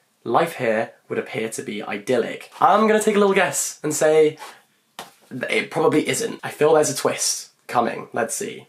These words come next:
Lying just beyond the horizon that surrounds them, so close and yet so remote, is the looming presence of a work camp. Oh, I see. So her husband is an S S officer, and he is to take up a powerful new position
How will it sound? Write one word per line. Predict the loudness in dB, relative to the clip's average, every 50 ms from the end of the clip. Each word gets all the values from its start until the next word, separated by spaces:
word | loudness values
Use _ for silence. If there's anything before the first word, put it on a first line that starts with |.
| _ _ _ -10
Lying | -2 2 2 4 4 4 2 2
just | 2 0 0 0 0 0
beyond | 2 2 4 4
the | 2
horizon | 0 2 2 4 4 4 4 2 2
that | 2 0
surrounds | 0 -2 0 2 2 2 2 0
them, | -2 -2 -2 -2 -2 -4 -6 -10 -20 _
so | -8 -4 0 0 0 0
close | 0 0 2 2 2 0 -2
and | -2 0 0
yet | 0 0
so | -2 0 0 0
remote, | 0 0 0 2 2 2 2 2 0 -6 -12 -14 -16 _ _ -8
is | -8 -4 -2
the | 0 0
looming | 2 2 2 2 0 -2 -2
presence | -2 -2 -2 -2 -2 -6 -6 -4 -6
of | -4 -4
a | -4
work | -4 0 2 4 4 4 2 0 -6 -4
camp. | 0 0 2 2 0 -2 -6 -8 -10
Oh, | -10 -6 -6
I | -6 -6
see. | -4 -4 -4 -4 -4 -4 -2 -2 -2 0 0 -2 -4 -4 -8 -8
So | -4 -2 -2 0
her | 0 -2
husband | 0 2 2 2 2 2 2 2 2 2 0 -2 -4 -8 -4
is | -4 0 0
an | 0 -2 -2 -2
S | -2 -2 -2 -2 -6 -4
S | -4 -4 -4 -6 -10 -2
officer, | 0 0 0 2 0 -2 -2 -2 -6 -6 -8 -12 -8 -2
and | 0 0 2 2 0
he | 0 0 2 2
is | 2 2 0
to | -4
take | -2 0 0 0 0
up | -2 -4 -4
a | -10
powerful | -8 0 2 4 4 4 2 0 -2
new | -2 -2 -2
position | -2 0 0 0 -2 -2 -4 -4 -4 -6 -6